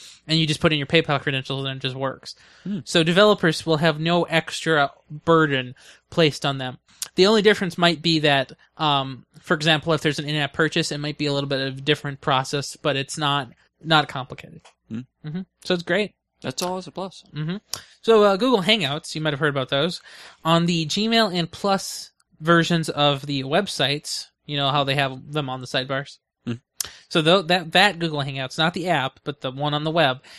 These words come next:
Speaker 1: those have been updated. Uh, those updates include availability statuses,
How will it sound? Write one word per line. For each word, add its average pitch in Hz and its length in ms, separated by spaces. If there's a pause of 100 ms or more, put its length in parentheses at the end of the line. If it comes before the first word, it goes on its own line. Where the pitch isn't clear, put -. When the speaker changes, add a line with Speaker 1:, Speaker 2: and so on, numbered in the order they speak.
(200)
Speaker 1:
those 226 440
have 214 160
been 185 100
updated. 143 640 (340)
Uh, 143 320 (120)
those 175 240
updates 165 400
include 180 480
availability 185 760
statuses, 165 640